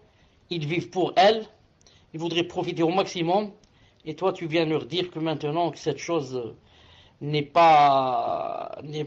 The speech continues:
yani, n'est pas halal, non, cette chose est haram, hein. Donc, il, c'est normal que tu aies des, des problèmes. Pas tout le monde accepte de toi. On va voir de toi que tu es, tu es un frein, tu es un, quelqu'un qui,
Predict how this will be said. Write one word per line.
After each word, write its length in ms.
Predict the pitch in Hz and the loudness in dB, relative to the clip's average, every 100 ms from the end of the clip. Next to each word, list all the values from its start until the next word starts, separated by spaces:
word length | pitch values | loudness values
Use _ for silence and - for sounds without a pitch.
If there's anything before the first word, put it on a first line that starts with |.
| - | -6
yani, 340 | 156 147 147 139 | -4 -2 -2 -4
n'est 120 | 139 | 0
pas 160 | 180 | 2
halal, 500 | 180 160 147 202 208 - _ _ - | 4 4 4 4 2 -6 _ _ -10
non, 260 | 151 185 190 _ _ _ - | -6 -6 -8 _ _ _ -8
cette 240 | 165 151 | -4 -2
chose 220 | 165 139 | -2 0
est 80 | 147 - | 0 4
haram, 440 | 160 170 214 226 247 - _ _ _ - | 8 8 6 2 -12 -20 _ _ _ -4
hein. 280 | 147 180 196 _ _ _ - | 0 0 -4 _ _ _ -6
Donc, 400 | 165 196 190 - _ _ | 0 0 -2 -14 _ _
il, 680 | 170 170 165 160 160 160 156 | -10 -6 -2 0 0 0 -2
c'est 160 | 156 170 | -2 0
normal 340 | 190 165 185 | 0 2 0
que 80 | - | 0
tu 180 | - 165 | -2 -2
aies 40 | |
des, 200 | 147 151 | 0 -2
des 120 | 143 143 | -2 -6
problèmes. 420 | - 143 117 110 _ _ _ _ _ _ _ | -4 -4 -6 -8 _ _ _ _ _ _ _
Pas 120 | 202 | 0
tout 140 | 202 202 | 2 0
le 60 | |
monde 180 | 190 185 | 0 0
accepte 340 | 170 - 160 135 | -2 -2 -4 -2
de 80 | |
toi. 320 | 135 120 107 - _ _ _ _ - | -8 -6 -10 -12 _ _ _ _ -10
On 100 | 147 | -8
va 280 | 151 170 160 | 2 6 6
voir 300 | 147 175 151 | 6 2 2
de 100 | 165 | -2
toi 220 | 170 202 | 0 0
que 100 | 185 | 0
tu 140 | 185 190 | 2 2
es, 220 | 214 214 - - - _ _ | 2 -6 -18 -20 -20 _ _
tu 120 | 180 | -2
es 160 | 170 147 | 0 0
un 140 | 147 | -2
frein, 400 | 131 - 196 190 | -2 0 2 2
tu 240 | 170 175 165 | 0 0 2
es 180 | 147 | 2
un, 540 | 160 156 151 151 147 143 | 2 2 2 2 0 -2
quelqu'un 400 | 160 151 156 139 | -4 -4 -2 -6
qui, 600 | - 156 147 143 135 | -6 -8 -6 -6 -6